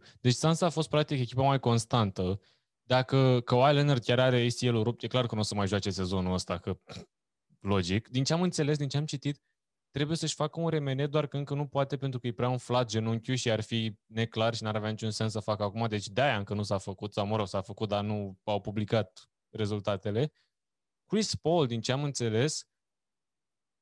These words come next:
va reveni la un moment dat, adică nu e ca și cum e out toată seria. La un moment dat, cred că o să revină. Bineînțeles că depinde foarte mult când. Dacă Clippers are trei unu și vine în meciul ăla, s-ar putea să fie un pic cam târziu.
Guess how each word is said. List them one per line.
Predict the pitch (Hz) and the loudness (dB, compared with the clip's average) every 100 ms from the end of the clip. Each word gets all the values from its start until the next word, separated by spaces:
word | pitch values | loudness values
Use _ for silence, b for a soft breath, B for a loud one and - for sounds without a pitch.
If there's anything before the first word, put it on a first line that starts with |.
| _ | _
va | 123 175 | 0 2
reveni | 226 226 214 220 | 4 2 0 0
la | 220 185 | 2 2
un | 165 | 4
moment | 160 147 127 | 2 2 4
dat, | 123 98 | 4 2
adică | 101 117 | 0 -2
nu | 139 | -2
e | |
ca | 156 151 | 0 0
și | 135 | 0
cum | - 135 | -2 -2
e | 127 | 0
out | 123 131 104 - | 2 4 2 -2
toată | - 120 113 107 | -4 -2 0 -2
seria. | - 107 90 87 - _ _ _ _ | 2 0 0 -6 -18 _ _ _ _
La | 120 | -2
un | 139 | 0
moment | 147 | 2
dat, | 175 | 0
cred | 180 170 | 0 -2
că | 180 | -2
o | |
să | - | 0
revină. | 165 156 156 117 90 _ _ _ _ _ _ _ 123 _ _ | 0 0 -2 -2 -4 _ _ _ _ _ _ _ _ _ _
Bineînțeles | 113 123 117 175 | 0 0 2 0
că | - | 0
depinde | 170 139 123 | -2 0 0
foarte | 117 113 101 | 2 0 0
mult | 104 98 | -2 -2
când. | - 101 90 - | 0 -2 -2 -4
Dacă | 107 110 104 | -4 -2 -4
Clippers | - 120 127 117 | -2 0 0 2
are | 120 113 107 | 2 2 0
trei | 95 120 120 | 0 0 2
unu | 113 123 107 | 2 0 0
și | 104 104 | -2 -2
vine | 110 120 | -2 0
în | 110 | 0
meciul | 120 117 113 120 | 0 -2 0 0
ăla, | 143 156 | 2 2
s-ar | 156 147 | 0 -4
putea | - | -2
să | 151 156 | -2 -4
fie | - 156 151 151 | -6 -4 -4 -4
un | 123 139 | -8 -8
pic | 151 | -6
cam | 143 147 | -2 -2
târziu. | 143 139 135 135 92 | 0 0 2 0 0